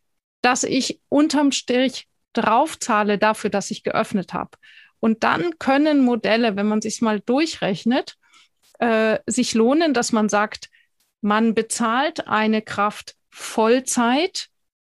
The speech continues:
die aber nur vier Tage die Woche kommt. Das ist ein echtes Argument für einen Kellner zu sagen,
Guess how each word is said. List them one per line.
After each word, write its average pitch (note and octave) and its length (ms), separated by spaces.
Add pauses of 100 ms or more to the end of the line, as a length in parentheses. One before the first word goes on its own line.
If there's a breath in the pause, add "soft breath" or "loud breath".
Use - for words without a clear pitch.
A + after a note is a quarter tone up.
(140)
die A#3+ 200
aber B3 280
nur B3 260
vier - 480
Tage A3 320
die G3 160
Woche G#3+ 260
kommt. G3 400
Das A#3 160
ist C#4 140
ein G#3+ 300
echtes - 400
Argument B3 580
für - 180
einen A#3 160
Kellner A#3+ 440
zu - 160
sagen, G#3+ 500